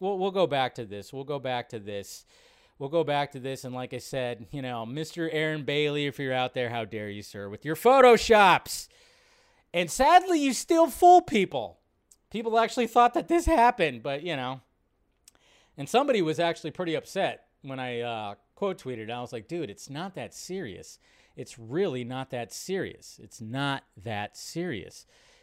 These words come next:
It's just a fucking joke. Let's all have, let's all have some fun here." I mean, that's the thing, is, like, there are people out there that are just <laughs> like, that get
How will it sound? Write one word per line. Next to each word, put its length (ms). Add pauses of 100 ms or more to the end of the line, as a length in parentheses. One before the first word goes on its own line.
(120)
It's 200
just 240
a 60
fucking 360
joke. 480 (380)
Let's 200
all 240
have, 400
let's 180
all 140
have 220
some 160
fun 300
here." 240
I 80
mean, 120
that's 200
the 60
thing, 300
is, 140
like, 180 (500)
there 140
are 220
people 320
out 160
there 160
that 120
are 40
just 340
<laughs> 40
like, 240 (180)
that 240
get 300